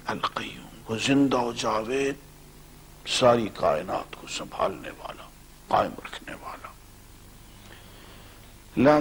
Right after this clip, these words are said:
تأخذہ سنۃ ولا نوم، نہ اسے اونگھ آتی ہے، نہ نیند آتی ہے،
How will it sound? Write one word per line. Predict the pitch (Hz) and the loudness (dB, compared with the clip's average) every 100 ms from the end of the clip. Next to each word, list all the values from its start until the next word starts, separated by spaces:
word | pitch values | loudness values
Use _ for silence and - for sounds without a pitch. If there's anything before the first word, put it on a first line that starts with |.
| 147 | 4
تأخذہ | 151 143 151 139 143 143 147 127 | 0 0 -2 -2 -2 0 0 0
سنۃ | 123 120 107 - | 2 0 0 -2
ولا | 104 82 71 67 57 - | -6 -4 -2 0 0 -2
نوم، | - - - - - | -14 -16 -20 -16 -4
نہ | 147 | -2
اسے | 127 120 - 127 117 - - - - - - - - - - - - - - | 0 -2 -2 0 -2 -4 -16 -20 -20 -20 -20 -20 -20 -20 -20 -20 -20 -6 4
اونگھ | 285 123 - | 6 6 4
آتی | 95 101 - 87 - | 2 2 0 -6 -4
ہے، | - | -8
نہ | 50 - - | -8 -12 -14
نیند | - 117 120 - | -8 -2 -2 -2
آتی | - 80 - - | -6 -8 -10 -14
ہے، | - - | -14 -16